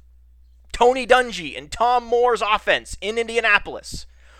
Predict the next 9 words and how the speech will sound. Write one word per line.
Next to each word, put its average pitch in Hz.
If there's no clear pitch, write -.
was 240
historically 233
epic, 202
right? 226
Tony 277
Dungy 202
and 139
Tom 220
Moore 175